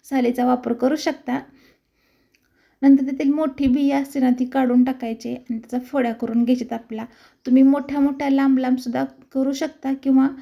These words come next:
छोट्या छोट्या तुकड्यामध्ये सुद्धा कट करू शकता. तर इथं बघा, आपल्या फोड्या सगळ्या करून झाल्या चार आंब्यांच्या.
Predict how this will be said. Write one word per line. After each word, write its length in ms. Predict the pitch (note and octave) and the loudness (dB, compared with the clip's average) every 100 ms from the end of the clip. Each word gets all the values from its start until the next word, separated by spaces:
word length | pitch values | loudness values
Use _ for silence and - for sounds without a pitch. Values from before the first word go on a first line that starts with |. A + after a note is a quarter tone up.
| - _ _ - | -20 _ _ -2
छोट्या 240 | C#4 C#4 | 0 0
छोट्या 180 | C#4+ C#4 | -2 -4
तुकड्यामध्ये 500 | D4+ C#4 B3+ B3+ B3 | -4 0 4 4 4
सुद्धा 260 | C4 B3 C#4+ B4 - _ _ | 0 -2 -4 -10 -18 _ _
कट 180 | C4 C4 | -8 -4
करू 240 | B3+ A#3 | -4 -2
शकता. 400 | A#3+ B3+ - A#3+ - - _ _ _ _ _ _ _ _ _ - | -2 -4 -4 -8 -8 -14 _ _ _ _ _ _ _ _ _ 0
तर 60 | |
इथं 280 | C4+ C4+ E4 | 2 4 2
बघा, 180 | D4+ C4+ | 2 0
आपल्या 460 | E4 - C4+ C4 | -2 -6 -2 -2
फोड्या 440 | B3+ D#4+ D4 C4+ B3+ | -2 0 2 2 -2
सगळ्या 300 | D4 B3 B3+ | -2 0 0
करून 360 | C4+ C4+ C4+ | 0 4 6
झाल्या 420 | C4+ C#4+ A#3+ B3+ B3+ | 4 2 -4 -6 -6
चार 180 | A#3+ | -6
आंब्यांच्या. 580 | A#3+ A#3+ A3 A3+ A#3 B3 | -4 -4 -4 -6 -6 -8